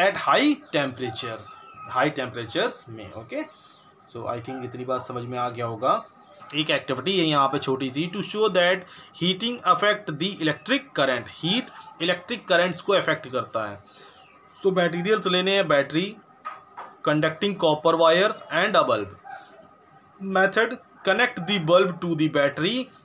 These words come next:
with the help of the wires as shown in the figure। The bulb starts glowing।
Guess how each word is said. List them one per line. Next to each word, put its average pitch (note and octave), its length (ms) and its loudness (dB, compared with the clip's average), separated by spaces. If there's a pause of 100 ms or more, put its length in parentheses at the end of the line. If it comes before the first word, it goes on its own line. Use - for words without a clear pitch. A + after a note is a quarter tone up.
(340)
with G3 180 -2
the B3 140 4 (3500)
help A3+ 220 2 (180)
of E3 260 4 (100)
the C4 220 0 (320)
wires D3 420 4 (200)
as A3 360 2
shown F3+ 260 2
in E3 100 -4
the G3 160 -2
figure। A#2+ 340 -4 (540)
The B2+ 120 -4 (100)
bulb A3 240 6 (340)
starts F3+ 640 4
glowing। E3+ 320 4